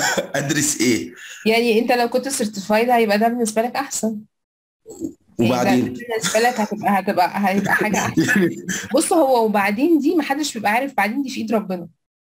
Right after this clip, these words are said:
Speaker 2: انا زي ما كنت بقول للاستاذ قبل حضرتك، يعني انا ما
Speaker 1: مم.
Speaker 2: ببقاش عارفه بعدين دي، انا ما بدخل، لما بروح اخد كورس او بروح اخد ورك شوب او بروح اعمل اي حاجه، ما ببقاش عارفه بعدين دي هتيجي فيها ايه. تمام؟ انا ببقى قاعده زي
Speaker 1: تمام.
Speaker 2: حضرتك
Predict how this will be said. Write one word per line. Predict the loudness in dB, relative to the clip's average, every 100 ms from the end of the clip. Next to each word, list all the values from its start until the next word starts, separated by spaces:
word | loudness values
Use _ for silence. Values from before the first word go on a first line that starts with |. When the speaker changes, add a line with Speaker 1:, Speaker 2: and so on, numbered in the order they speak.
| _
Speaker 2:
انا | 0 2
زي | 2 2
ما | 0
كنت | 0 0
بقول | 2 2
للاستاذ | 0 0 0 -2 0 0 0
قبل | -2 -2
حضرتك، | -2 0 0 0 -2 _ _ _
يعني | 2 2 4
انا | 2
ما | 2
Speaker 1:
مم. | 2
Speaker 2:
ببقاش | 2 0
عارفه | -4 -4 -4
بعدين | -2 -2 -2
دي، | -2 -2
انا | 0
ما | 0
بدخل، | -2 0 2
لما | 2 2
بروح | -2 -4
اخد | -4 -2
كورس | 0 2 0
او |
بروح | -2 -4 -6
اخد | -6 -2
ورك | -2 -2
شوب | -4 -2
او | 0
بروح | 0 2
اعمل | 0 2
اي | 0 0
حاجه، | 0 -2 -2 -4 _ _ -2
ما | 0
ببقاش | 2 0 2
عارفه | 0 0
بعدين | 0 0 -2
دي | -2
هتيجي | -2 -4 -4
فيها | 0 0
ايه. | 0 -6 -20 _ -10
تمام؟ | -2 0 -2 -8 _ _ _
انا | 0 0
ببقى | 2
قاعده | 0 0 0
زي | 0
Speaker 1:
تمام. | 2 2
Speaker 2:
حضرتك | 0 -4